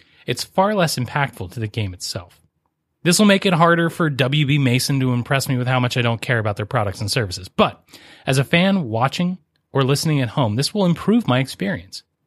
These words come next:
and it will limit what the M L B tries to do between the lines. So I'm for that. But this does not improve the experience of the ballpark. Less time between innings makes it tougher to get in and out of the restroom without missing game action,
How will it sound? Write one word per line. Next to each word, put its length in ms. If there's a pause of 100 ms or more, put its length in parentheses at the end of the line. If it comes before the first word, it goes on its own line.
(200)
and 300
it 80
will 180
limit 360 (320)
what 160
the 160
M 80
L 100
B 180
tries 300
to 80
do 180
between 440
the 80
lines. 420 (200)
So 140
I'm 140
for 260
that. 200 (960)
But 280 (1120)
this 180
does 440
not 340
improve 340
the 100
experience 520
of 100
the 60
ballpark. 440 (600)
Less 240
time 240
between 340
innings 400
makes 200
it 120
tougher 300
to 80
get 260
in 120
and 120
out 160
of 60
the 80
restroom 420
without 240
missing 300
game 220
action, 380